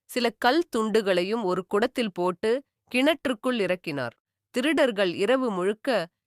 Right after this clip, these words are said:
கிணற்றை வெறித்து பார்த்தனர். விடியற்காலை வந்ததும்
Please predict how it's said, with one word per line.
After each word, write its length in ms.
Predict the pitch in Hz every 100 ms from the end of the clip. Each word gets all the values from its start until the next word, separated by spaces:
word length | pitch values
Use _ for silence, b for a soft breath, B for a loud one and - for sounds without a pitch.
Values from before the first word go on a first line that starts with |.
| _ 240
கிணற்றை 460 | 269 311 247 220
வெறித்து 420 | 180 196 254 269 -
பார்த்தனர். 460 | 156 147 139 123 - _ _ _ _
விடியற்காலை 720 | 185 262 294 269 202 180 175
வந்ததும் 680 | 160 160 165 160 208 262